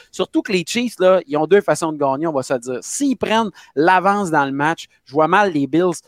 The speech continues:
revenir dans le match. On l'a vu la semaine passée, c'était difficile pour eux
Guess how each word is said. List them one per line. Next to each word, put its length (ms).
revenir 680
dans 160
le 60
match. 280
On 80
l'a 140
vu 80
la 120
semaine 200
passée, 260
c'était 200
difficile 280
pour 280
eux 120